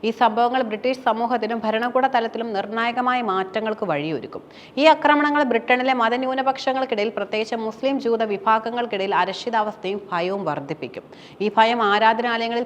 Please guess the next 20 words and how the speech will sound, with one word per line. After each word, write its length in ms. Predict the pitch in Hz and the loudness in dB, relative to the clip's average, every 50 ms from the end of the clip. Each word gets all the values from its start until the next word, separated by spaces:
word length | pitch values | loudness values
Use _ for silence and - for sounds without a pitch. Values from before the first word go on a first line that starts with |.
| 240 | 0
പോകുന്നവരുടെ 540 | 214 202 202 202 214 214 226 220 220 226 233 | 0 0 2 2 0 -2 -2 0 0 0 2
എണ്ണത്തെ 340 | 226 202 190 190 185 202 220 196 185 | 0 0 0 -2 -2 -2 -2 0 0
ബാധിക്കാനും 560 | 185 180 180 185 202 214 208 214 180 175 180 185 | 0 2 2 0 -2 -2 -2 -2 -2 -2 -2 -2
ന്യൂനപക്ഷ 460 | 180 185 202 208 214 220 220 226 - 233 | -2 -2 0 0 -2 -4 -4 -6 -8 -6
സമുദായങ്ങൾ 640 | 233 - 214 196 202 202 226 226 226 214 214 220 220 - | -4 -2 -2 -2 0 0 0 0 0 0 -2 -4 -4 -2
പൊതുവിടങ്ങളിൽ 580 | 220 220 233 254 269 262 254 247 247 240 220 | -2 0 0 0 0 0 0 0 -2 -2 -2
ഒറ്റപ്പെടാനുള്ള 680 | 202 190 - - 233 226 - 240 233 233 226 202 185 190 190 - | -2 -4 -4 -6 -4 0 2 4 4 4 2 2 0 -2 -2 -4
സാധ്യതയുമുണ്ട്. 680 | 180 170 165 170 165 175 170 190 180 151 139 131 120 - - - - - - - - - | -4 -4 -2 -2 -2 -2 -2 -2 -2 -2 -4 -6 -10 -12 -14 -16 -20 -20 -20 -18 -8 -4
എന്നാൽ 240 | 214 226 262 285 302 | 0 2 4 4 4
ഇതിനെ 200 | 294 277 294 311 294 294 | 4 4 2 2 2 2
പ്രതിരോധിക്കാനായി 720 | 262 240 247 254 254 262 262 277 269 277 277 269 269 262 247 | 2 4 6 6 4 4 4 2 0 2 2 2 0 0 0
മതസൗഹാർദ്ദ 680 | 220 247 226 220 - 269 240 233 240 254 254 247 247 | -2 -2 -2 -4 -2 -2 -2 0 2 0 0 0 0
കൂട്ടായ്മകൾ 640 | 262 254 254 214 208 208 220 214 214 214 220 226 226 220 - | -2 -2 0 -2 0 2 0 0 0 0 -2 -4 -4 -4 -2
ശക്തിപ്പെടാനും 640 | 208 185 - - - 233 226 233 208 185 180 190 196 196 - | -4 -4 -4 -4 -6 -2 -2 0 0 0 0 -2 -4 -6 -4
സാധ്യതയുണ്ട്. 560 | 180 156 156 156 160 151 156 143 135 131 - - - - - - - - - | -4 -4 -4 -4 -6 -6 -6 -6 -8 -8 -12 -14 -16 -18 -20 -20 -16 -6 -2
വിദ്വേഷത്തെ 500 | 185 190 190 214 220 214 - 233 - 247 | 0 0 2 2 2 0 0 -2 0 2
ഐക്യത്തോടെ 600 | 233 214 190 190 190 - 233 220 240 247 247 247 | 4 4 2 2 0 -2 -2 2 4 4 4 4
നേരിടാൻ 440 | 233 226 214 208 202 196 214 214 202 | 2 0 0 0 0 0 0 -2 -2
വിവിധ 200 | 190 185 190 214 | -6 -6 -6 -4
മതവിഭാഗങ്ങളുടെ 880 | 214 214 208 202 226 220 240 233 - 240 233 233 233 233 240 240 247 240 | -4 -2 -2 -2 -2 -4 -4 -2 0 0 0 2 0 -2 -2 -2 0 0